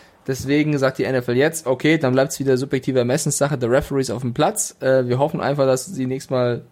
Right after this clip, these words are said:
sehen, wenn einer so umgenockt wird. Wir schaffen den Videobeweis wieder ab, denn, äh, es gibt ein Statement von Referee dazu,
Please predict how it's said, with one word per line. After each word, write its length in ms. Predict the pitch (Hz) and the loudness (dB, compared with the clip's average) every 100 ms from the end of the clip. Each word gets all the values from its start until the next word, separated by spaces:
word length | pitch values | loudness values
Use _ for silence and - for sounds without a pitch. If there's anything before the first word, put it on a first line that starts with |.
| - | -6
sehen, 300 | 135 135 156 | 0 2 2
wenn 80 | 151 | 0
einer 220 | 131 143 | 2 2
so 80 | 139 | 2
umgenockt 560 | 156 147 143 156 - | 0 2 2 0 -2
wird. 220 | 165 180 - - - - _ | -2 -2 -4 -20 -20 -20 _
Wir 120 | 135 | -4
schaffen 400 | 123 139 151 156 | 0 0 0 -2
den 160 | 143 120 | -2 -2
Videobeweis 560 | 131 139 123 117 117 - | -2 -2 0 2 2 0
wieder 260 | 107 - | -2 0
ab, 300 | - 262 - | -2 -2 -2
denn, 340 | 131 143 165 160 - - - - | 0 2 0 -4 -16 -20 -10 0
äh, 220 | 131 131 | 2 4
es 140 | 104 - | 2 -2
gibt 140 | 151 | -6
ein 40 | |
Statement 400 | 127 - 135 147 | -4 0 0 0
von 140 | 131 120 | -2 0
Referee 320 | 131 - 147 | 0 0 -2
dazu, 540 | 135 123 - 139 139 | -2 -2 -2 -2 -2